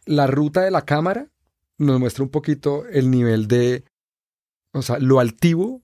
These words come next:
que está la gente que f-, es arquitecta del proceso de paz. Es decir, si el problema arranca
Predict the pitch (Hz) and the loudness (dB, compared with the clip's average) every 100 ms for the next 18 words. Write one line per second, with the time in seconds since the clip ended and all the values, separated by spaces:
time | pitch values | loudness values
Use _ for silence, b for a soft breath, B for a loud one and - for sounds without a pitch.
0 | - 147 - 123 110 113 120 120 117 120 | -4 -2 -2 -4 -2 -2 -2 -4 -6 -8
1 | - _ _ _ - 120 113 98 - - | -8 _ _ _ -8 -6 -6 -10 -16 -10
2 | 131 120 113 123 107 98 - 107 - 107 | -4 -2 -2 -2 -2 -2 -2 -2 -4 -8
3 | 95 - 104 - - _ B B B B | -10 -12 -14 -16 -20 _ B B B B
4 | 113 123 101 b b b b _ _ - | 0 0 0 b b b b _ _ -8
5 | - 139 139 135 151 180 202 196 185 196 | -2 0 0 0 2 0 0 0 0 -2
6 | 196 233 | -2 -6